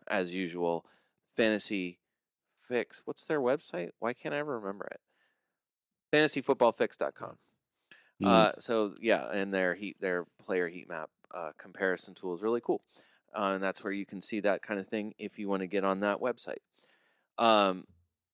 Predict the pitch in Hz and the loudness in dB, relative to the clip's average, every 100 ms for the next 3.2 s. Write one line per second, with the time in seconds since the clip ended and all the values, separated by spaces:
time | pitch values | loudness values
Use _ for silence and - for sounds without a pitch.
0 | _ _ _ _ 147 156 - 156 135 139 | _ _ _ _ 8 8 10 8 6 4
1 | - 160 156 143 - 123 - - 120 117 | 2 0 2 2 2 0 -2 0 4 4
2 | 113 - 104 - 104 104 95 87 85 - | 2 0 -6 -4 -4 0 2 2 -2 -6
3 | 92 85 | -10 -10